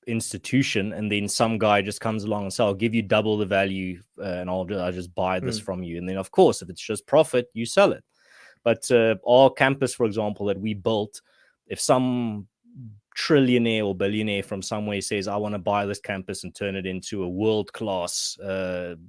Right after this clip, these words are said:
Speaker 1: uh, institution, English institution that will serve people from all across the world,"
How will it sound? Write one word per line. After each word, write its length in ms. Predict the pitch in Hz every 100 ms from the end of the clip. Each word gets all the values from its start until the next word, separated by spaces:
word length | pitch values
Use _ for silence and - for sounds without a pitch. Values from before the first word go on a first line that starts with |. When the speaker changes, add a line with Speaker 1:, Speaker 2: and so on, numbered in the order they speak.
| _
Speaker 1:
uh, 320 | 73 92 90 90
institution, 680 | 117 110 101 - 113 101 -
English 400 | 147 131 123 -
institution 720 | 107 104 - - 117 104 101
that 140 | 92
will 80 | 90
serve 460 | - - 110 101 92
people 280 | 117 107 101
from 180 | 98
all 160 | 104 113
across 320 | 98 110 104
the 100 | -
world," 360 | 98 104 87 113